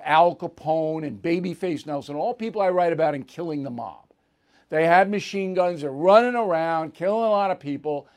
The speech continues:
President Roosevelt passed a thing that, um, basically didn't ban the guns,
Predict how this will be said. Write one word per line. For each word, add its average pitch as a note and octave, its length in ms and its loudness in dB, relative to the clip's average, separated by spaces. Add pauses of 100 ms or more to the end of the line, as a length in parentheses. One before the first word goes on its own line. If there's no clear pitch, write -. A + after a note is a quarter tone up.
(360)
President F#3+ 480 2
Roosevelt E3+ 560 2
passed E3 560 -2
a D#3+ 80 -6
thing C#3+ 540 -2 (340)
that, D3 500 4
um, C3+ 600 0
basically F3+ 640 0
didn't D#3 420 0
ban A3+ 480 4
the D3 100 -4
guns, A2 640 -14